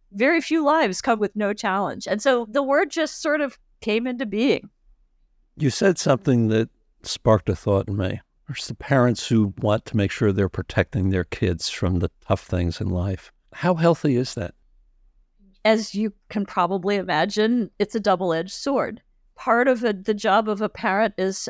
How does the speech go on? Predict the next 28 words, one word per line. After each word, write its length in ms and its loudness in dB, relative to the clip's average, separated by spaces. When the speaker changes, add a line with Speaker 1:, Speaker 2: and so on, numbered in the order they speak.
Speaker 1:
I 120 -4
think, 280 -4
to 100 -8
make 240 -2
sure 340 -2
that 320 2
your 180 -2
child 360 0
is 120 -2
safe. 480 -2
And 200 2
yet, 380 4
there 220 4
is, 400 2
in 140 2
the 240 4
latest 380 2
book 180 2
that 120 0
just 200 -8
came 160 -4
out, 140 -2
one 140 0
of 80 -2
the 100 0
things 260 -4
that 140 -8
Chris 480 -4